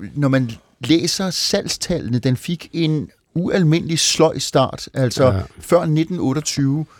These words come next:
Speaker 1: havde Mein Kampf solgt færre end fire tusind eksemplarer. Senere skal jeg så sige, øh,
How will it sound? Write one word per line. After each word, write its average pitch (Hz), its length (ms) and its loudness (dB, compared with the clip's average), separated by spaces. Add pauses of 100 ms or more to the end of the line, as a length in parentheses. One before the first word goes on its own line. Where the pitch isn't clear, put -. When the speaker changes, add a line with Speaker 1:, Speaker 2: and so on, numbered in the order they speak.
(140)
Speaker 1:
havde 131 180 4
Mein 120 220 2
Kampf 127 320 -4
solgt - 320 0
færre 127 480 0
end 117 100 -4
fire 160 240 -2
tusind 127 360 -6
eksemplarer. 117 460 0 (240)
Senere 135 280 4
skal 131 120 -4
jeg 120 60 -2
så 131 100 -2
sige, 135 400 2
øh, 110 360 2